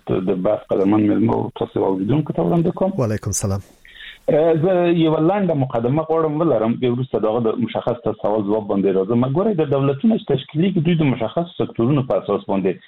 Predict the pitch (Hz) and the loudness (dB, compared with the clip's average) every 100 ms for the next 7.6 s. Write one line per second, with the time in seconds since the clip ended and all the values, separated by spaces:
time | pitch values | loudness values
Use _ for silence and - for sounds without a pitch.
0 | - - - 104 113 110 104 - 101 98 | -20 -12 -4 0 0 0 -4 -2 0 0
1 | 95 110 - 104 98 92 92 92 92 - | -2 -4 -2 -2 0 0 2 2 0 0
2 | 101 101 117 98 101 117 110 110 101 98 | 0 2 0 0 0 0 0 0 2 0
3 | - _ _ _ 107 107 107 104 123 107 | -4 _ _ _ 0 2 2 0 0 0
4 | - 110 113 110 - 101 98 92 - 202 | 0 -2 0 -4 -2 0 2 0 0 0
5 | 214 202 - - 98 92 - 92 87 87 | 0 0 -6 -2 0 0 0 0 2 2
6 | 95 92 87 92 92 87 - - - 95 | 2 0 -2 0 0 0 -4 -6 -2 0
7 | 95 92 98 101 98 98 | 2 2 2 2 2 0